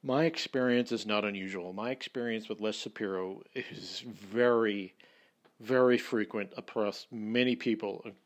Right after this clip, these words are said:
in all of Denver. I'm sure there's people in Arizona. I mean, Chris Fuselier, um, our good friends at the Blake Street Tavern, the Big House on Blake, his best friend was Les Shapiro.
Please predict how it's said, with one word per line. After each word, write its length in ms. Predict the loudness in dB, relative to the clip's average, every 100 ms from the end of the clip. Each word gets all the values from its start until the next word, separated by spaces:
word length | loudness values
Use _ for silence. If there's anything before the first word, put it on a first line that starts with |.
| -20
in 140 | -20 -8 4
all 260 | 8 8
of 100 | 6
Denver. 520 | 4 2 2 -2 -4 -8 -20 -20 -20 -20 -20 _ _ _ _ _ _
I'm 120 | -8
sure 180 | 4 6
there's 140 | 6 6
people 400 | 4 6 4 2
in 180 | -2
Arizona. 920 | 0 0 0 0 -2 -2 -2 -4 -6 -8
I 100 | -4
mean, 280 | -2 -4 -4
Chris 240 | 0 0 2
Fuselier, 880 | 4 6 6 4 6 4 4 2
um, 400 | 2 0 -2 -6 -12 _ _ _ _ _ _ -4
our 300 | -2 -2 -4 0
good 200 | 2 2
friends 360 | 4 4 4
at 100 | -2
the 60 | -4
Blake 240 | -2 0
Street 340 | 0 -4 -6 -4
Tavern, 520 | -2 0 0 -4 -8 -8
the 60 |
Big 160 | -4 0
House 240 | 0 2
on 100 | 0
Blake, 420 | 0 -2 -2 -4 _ _ _ -20 -20 -20 _ _ _ _ _
his 220 | -8 4
best 280 | 6 8 6
friend 240 | 4 4
was 120 | 2
Les 160 | 2 2
Shapiro. 420 | 0 -4 -6